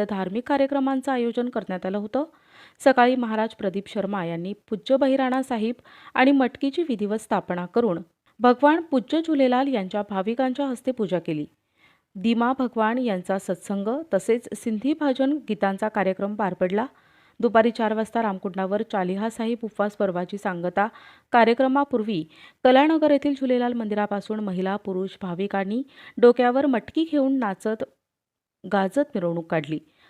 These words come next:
रामकुंडावर बहिराणा साहिब आणि मटकी स्थापना झाल्यानंतर नंदू कारडा यांनी सादर केलेल्या सिंधी भक्तिगीतांवर भाविकांनी नाचून चालिहा समापन पर्वाचा आनंदोत्सव साजरा केला. पल्लव प्रार्थना करून सर्वांसाठी प्रार्थना करण्यात आली.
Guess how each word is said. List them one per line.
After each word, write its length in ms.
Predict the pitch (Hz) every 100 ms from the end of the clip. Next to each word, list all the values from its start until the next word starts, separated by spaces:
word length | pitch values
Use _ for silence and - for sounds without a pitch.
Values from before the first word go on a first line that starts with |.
| -
रामकुंडावर 720 | 202 202 208 202 196 196 226 262 - _ -
बहिराणा 500 | 226 240 247 233 247
साहिब 360 | 247 226 240
आणि 140 | 220 220
मटकी 300 | 202 - 202
स्थापना 420 | - 185 180 185
झाल्यानंतर 680 | 180 180 175 175 175 202 226
नंदू 300 | 196 185 226
कारडा 400 | 285 233 196 160 - - - -
यांनी 200 | 233 262
सादर 360 | 277 233 240 311
केलेल्या 400 | 294 247 233 233
सिंधी 360 | 247 247 208 269
भक्तिगीतांवर 760 | 302 - 269 226 196 190 202
भाविकांनी 580 | 202 190 180 185 180 185
नाचून 460 | 196 180 269 247 170 - - - _
चालिहा 460 | 277 247 247 269 294
समापन 480 | 311 233 226 269 330
पर्वाचा 460 | 294 196 180 196
आनंदोत्सव 560 | 196 175 175 175 - 247
साजरा 360 | 247 220 165 156
केला. 240 | 151 147 - _ _ _ _
पल्लव 240 | 208 202 202
प्रार्थना 480 | 208 190 - 214 214
करून 280 | 220 233 269 - - -
सर्वांसाठी 600 | 262 220 233 247 247 254
प्रार्थना 440 | 254 196 175 202 208
करण्यात 360 | 233 233 226
आली. 180 | 233 262